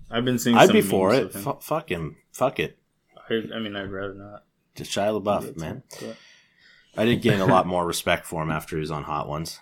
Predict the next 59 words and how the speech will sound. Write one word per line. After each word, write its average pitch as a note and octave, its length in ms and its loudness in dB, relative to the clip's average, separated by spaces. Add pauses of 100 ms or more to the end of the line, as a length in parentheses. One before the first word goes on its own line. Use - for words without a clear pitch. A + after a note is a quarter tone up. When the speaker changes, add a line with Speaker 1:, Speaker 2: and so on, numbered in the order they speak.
(760)
Speaker 2:
I F2+ 80 -2
always E2 160 -2
thought D#2 180 0
he D2+ 80 -2
was, D2+ 120 -6
uh, - 100 -10 (160)
like, D2 480 -8
way D2 180 -4
too D2 260 -6
overly D2 380 -6
weird C#2+ 320 -6 (560)
Speaker 1:
Oh, A2 140 0
what, G2+ 320 -4
Speaker 2:
with - 20 -12
Speaker 1:
what G#2+ 120 0
did G2+ 100 2
Speaker 2:
his, A2 100 0
Speaker 1:
he G#2 60 0
say - 180 2
Speaker 2:
like, - 20 -4
Speaker 1:
on F#2+ 160 -4
Hot - 20 -4
Speaker 2:
artistic D#2 580 -4
Speaker 1:
Ones? - 80 -8
Speaker 2:
stuff. D#2+ 180 -6 (280)
He B2 140 6
just - 480 2
se-, - 400 -4 (220)
came F2+ 180 -2
across D2+ 380 0
as D#2 100 -8
super D2 280 -6
down C#2+ 220 -4
to C#2 80 -6
earth C#2 300 -8
and C#2 260 -10 (360)
really D#2 200 -8
funny. C#2+ 300 -10 (200)
Speaker 1:
Oh, G2+ 120 0
okay. F#2+ 180 -8 (120)
Oh, C#3+ 200 10
the G2+ 100 2
tax C3 440 -2
collector. G2+ 420 -6
Speaker 2:
That A#2 60 10
Speaker 1:
That A2 100 8
might G#2 80 -6
Speaker 2:
tax G#2 280 4
Speaker 1:
be - 40 -6
it. - 20 -14
Speaker 2:
collector, E2 380 -2
that D#2 160 -2
was D2+ 160 -6
it. D2 200 -4
I F#2+ 100 4
Speaker 1:
Yeah. G2+ 60 6
Speaker 2:
recognized D2+ 580 0
the C#2+ 120 -8
picture. - 420 -12